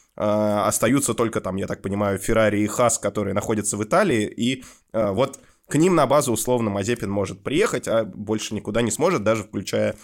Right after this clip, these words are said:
э, какие-то этапы чемпионата мира, допустим, э, в С Ш А, в Великобритании там, э,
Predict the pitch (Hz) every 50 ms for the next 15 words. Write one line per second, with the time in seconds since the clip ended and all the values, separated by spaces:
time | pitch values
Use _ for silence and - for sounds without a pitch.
0 | - - _ _ - - 98 98 98 - - 98 - 107 104 98 101 98 98 92
1 | 104 101 123 113 107 - - 107 101 98 95 - - 92 98 98 95 92 90 98
2 | 98 98 107 104 101 92 95 - - 85 - - - - - - - - _ _
3 | - - 92 92 87 90 - - 104 - - 113 - 131 139 135 127 104 92 -
4 | 98 95 - - - - - 92 - 101 107 107 98 92 - 98 104 - - -
5 | _ - - 90 104 92 95 92